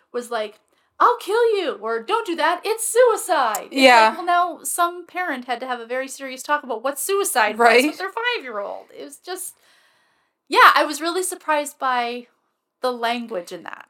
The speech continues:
Speaker 2: I think that you would be surprised by a lot of Disney stuff in that respect.
Speaker 1: Yeah.
Speaker 2: There's, there's, I can't think of a Disney movie that doesn't have some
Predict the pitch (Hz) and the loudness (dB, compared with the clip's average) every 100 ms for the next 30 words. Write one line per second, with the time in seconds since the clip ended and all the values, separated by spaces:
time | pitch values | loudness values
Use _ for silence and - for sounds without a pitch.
0 | - 294 - 440 466 453 294 285 277 262 | 4 4 2 -2 4 4 6 4 4 0
1 | 247 - 220 - 202 202 - 202 196 196 | -2 -2 -4 2 4 2 2 2 2 0
2 | 185 160 - - 202 208 - - _ 214 | -4 -4 -8 -12 -14 -16 -20 -20 _ -14
3 | 233 208 160 175 - 185 - - 208 165 | -10 -10 -10 -10 -8 -8 -10 -12 -12 -12
4 | 104 - - 117 - - 220 220 220 240 | -12 -12 -10 -10 -10 -16 -10 -4 -2 -2
5 | 240 - 254 285 359 - - _ _ _ | -4 -4 0 2 0 -10 -18 _ _ _
6 | _ _ _ _ _ _ - 262 - 311 | _ _ _ _ _ _ -4 -2 2 4
7 | 370 - 269 262 220 208 202 202 208 202 | 4 2 0 4 2 2 -4 -4 -6 -8
8 | 196 190 180 196 202 202 214 - 220 190 | -6 -6 -8 -8 -8 -8 -10 -8 -4 -4
9 | 208 - 208 202 196 | -4 0 0 -2 -10